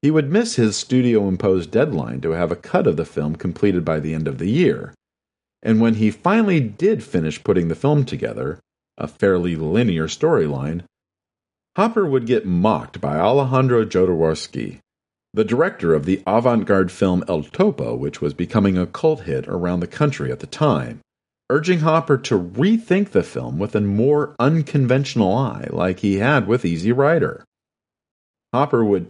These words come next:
tear through his original cut and reassemble it with a more disjointed, non-chronological flow and a number of tricks used in post-production, but usually not seen in a final cut,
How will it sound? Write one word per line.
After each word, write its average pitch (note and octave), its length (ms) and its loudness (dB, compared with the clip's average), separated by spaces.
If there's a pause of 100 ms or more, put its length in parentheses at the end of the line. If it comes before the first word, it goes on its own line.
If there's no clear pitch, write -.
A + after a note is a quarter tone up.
tear G#3 260 0
through F3 300 0
his G2+ 160 2
original G2 380 0
cut - 340 -2 (420)
and G#2+ 220 2
reassemble C#3+ 640 0
it C#2+ 160 -4
with G2 160 -2
a F#2 40 0
more G#2 240 0
disjointed, G#2+ 800 -2 (360)
non-chronological B2 1200 0
flow D#2 520 -2
and E2+ 120 -4
a F#2 40 -2
number A2+ 300 2
of A2 140 0
tricks - 480 -4 (360)
used G#2 280 0
in G2 100 2
post-production, G#2 960 -2 (420)
but G#2+ 220 0
usually B2+ 420 2
not G#2 300 0
seen A2+ 260 0
in F#2+ 120 0
a F2+ 60 -2
final F2 340 -2
cut, - 360 -2